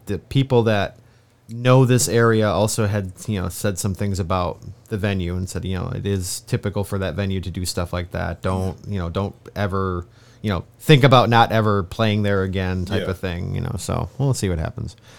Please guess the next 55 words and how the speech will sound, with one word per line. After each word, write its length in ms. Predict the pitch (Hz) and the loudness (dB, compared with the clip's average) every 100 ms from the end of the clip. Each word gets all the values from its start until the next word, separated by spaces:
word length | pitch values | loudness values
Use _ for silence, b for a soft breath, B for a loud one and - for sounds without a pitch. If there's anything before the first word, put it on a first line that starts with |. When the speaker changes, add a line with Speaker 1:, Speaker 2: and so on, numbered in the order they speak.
| B B B B B | B B B B B
Speaker 1:
Um, 680 | - 110 113 110 107 98 98 - - | 2 6 8 8 6 2 -2 -6 6
yeah, 260 | 165 98 - - | 8 8 2 -10
so, 400 | - 95 92 85 - - - - - | 0 2 2 -2 -6 -10 -18 -20 -8
um, 160 | 87 | 0
Speaker 2:
Well, 300 | - 127 - | 2 2 2
you 60 | 156 | 0
know, 220 | 127 117 | 0 0
in, 280 | 107 113 101 | -2 -4 -4
in, 160 | 113 104 | -8 -8
in 140 | 104 | -6
all 140 | 104 107 | -4 -4
fairness, 460 | - 92 90 87 | -4 -4 -4 -6
it's 160 | 85 - | -10 -8
like, 200 | 87 - | -10 -8
you 80 | 87 | -10
know, 60 | |
you 60 | 82 | -10
take 220 | 90 95 | -8 -6
a, 180 | 82 82 | -6 -6
a 80 | 92 | -8
ratty 400 | 80 90 87 85 | -6 -4 -4 -6
ass 200 | 82 85 | -6 -6
stage. 560 | - 98 87 82 82 - | -8 -4 -4 -4 -10 -12
If 120 | 85 | -8
that's, 240 | 98 92 117 | -6 -6 -4
you 60 | |
know, 140 | 95 90 | -6 -4
they, 160 | 147 135 | -4 -4
they 220 | - 143 | -2 -4
probably 220 | 131 113 | 0 0
had 120 | 101 98 | 0 -2
that 160 | 92 | -4
stage 220 | - 92 | -4 -6
for 160 | - 90 | -4 -6
a 20 | |
while, 480 | 85 87 90 87 80 _ - | -2 -2 0 -2 -6 _ -6
and 120 | 101 | -4
they 120 | 98 | -2
have 120 | 104 | 2
Speaker 1:
Yeah. 200 | 131 170 - | 4 2 0
Speaker 2:
a, 80 | 107 | -4
a 40 | |
ratty 300 | 92 107 107 | -2 -2 -2
ass 120 | 98 | -2
stage, 240 | - 95 90 | -4 -4 -4
and 80 | 90 | -6
you 80 | |
put 140 | - 92 | -4 -6
a 20 | |
couple 220 | 92 85 | -6 -10
tons 320 | - 101 92 | -10 -6 -6
of 100 | 82 | -8
gear 260 | 80 82 85 | -2 2 2
on 140 | 80 | 2
it. 160 | 82 | 0